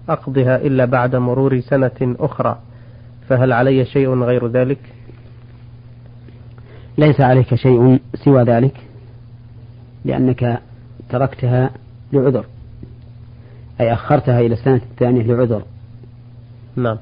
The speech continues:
Speaker 2: وهو عدم الاستطاعة، وحينئذ ليس عليك إلا صيامها وقد فعلت. وقد قال الله تعالى في كتابه: "فمن شهد منكم الشهر فليصمه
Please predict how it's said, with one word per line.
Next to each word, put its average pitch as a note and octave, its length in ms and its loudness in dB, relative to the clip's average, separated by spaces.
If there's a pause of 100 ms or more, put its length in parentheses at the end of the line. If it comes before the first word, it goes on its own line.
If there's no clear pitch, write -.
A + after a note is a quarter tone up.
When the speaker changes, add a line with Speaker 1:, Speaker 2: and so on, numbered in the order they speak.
Speaker 2:
وهو A#2+ 240 0
عدم B2 340 2
الاستطاعة، A2 540 -2 (1900)
وحينئذ B2+ 640 0 (460)
ليس B2+ 240 2
عليك A#2+ 340 0
إلا B2 300 2
صيامها B2+ 640 2
وقد A#2 240 -2
فعلت. G#2+ 320 -6 (1900)
وقد B2+ 220 -2
قال C3 220 2
الله B2 240 2
تعالى A#2 360 0
في A#2 140 -4
كتابه: C3 380 0 (1700)
"فمن B2+ 220 2
شهد B2+ 280 2
منكم A#2+ 360 2
الشهر A2+ 340 -2
فليصمه A2+ 460 0